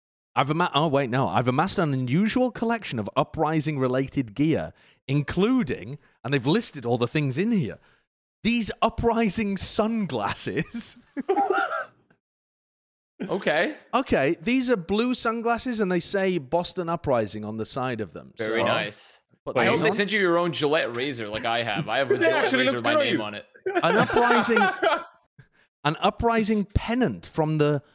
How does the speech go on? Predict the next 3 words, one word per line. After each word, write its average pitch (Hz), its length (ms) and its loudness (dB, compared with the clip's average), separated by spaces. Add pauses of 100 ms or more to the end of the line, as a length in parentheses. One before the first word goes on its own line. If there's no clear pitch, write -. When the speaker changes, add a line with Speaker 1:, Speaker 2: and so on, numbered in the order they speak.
(380)
Speaker 1:
Fantastic 185 680 -4
Fanatic 180 640 -2
store. 117 760 0